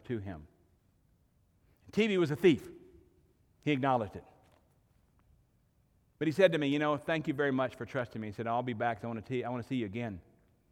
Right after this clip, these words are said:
I went by to see him the next day, and I handed him a wallet. He said, "What is it?" I said, "This is for you to go find clothes that fit you."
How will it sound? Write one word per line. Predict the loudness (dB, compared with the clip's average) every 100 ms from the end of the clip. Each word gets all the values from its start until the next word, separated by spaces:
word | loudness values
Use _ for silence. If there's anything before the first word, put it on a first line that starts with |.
| _ _ _
I | -4
went | 2
by | 2
to | 2
see | 0
him | -2
the |
next | -2 -2
day, | 2 2 2
and | -4 -12 -20 -20 _ _ _ _ _ _ _ _
I |
handed | -2 2 2
him |
a | 2
wallet. | 2 4 2 -2 -18 -20 -20 _
He | -10
said, | -4
"What | -2
is | -2
it?" | -4 -8 -10 _ _ _ _ _ _ _ _ _ _
I | -4
said, | -2
"This | -4 -4
is | -6 -6
for |
you | -4 -4
to |
go | -2 -4
find | -2 -4 -4
clothes | -4 -2 -2 -6
that | -8
fit | -8 -8
you." | -12